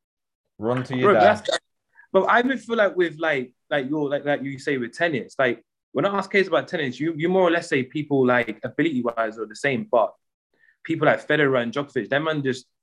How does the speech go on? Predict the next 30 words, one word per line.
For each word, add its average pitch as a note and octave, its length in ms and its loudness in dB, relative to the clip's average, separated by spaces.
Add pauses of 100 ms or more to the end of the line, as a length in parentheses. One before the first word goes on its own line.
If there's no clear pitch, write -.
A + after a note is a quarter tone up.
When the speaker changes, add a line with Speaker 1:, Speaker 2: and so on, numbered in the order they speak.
(100)
Speaker 2:
do C#3 200 4
well. C3+ 120 4
I'm B2 60 2
guessing D#3 220 0
they C#3 100 0
got B2 100 2
a A2 100 -2
better C3 200 2
mentality, B2 400 -2
but G#2+ 200 -6 (120)
fam, C#3 320 -2 (360)
probably F3+ 200 2
saying F3 160 0
that D3 160 2
at B2+ 180 -6
the - 40 -8
same D#3 180 0
time, D3 180 0
they C#3 60 0
have C#3 200 0
more C#3 220 2
heart. C#3 180 2
They're C3 80 0
just D3 140 -4
more C3 220 0
willing C3+ 220 -2
to B2 100 -10
do A#2+ 120 -4
crazy A2+ 360 0
shit. - 320 -4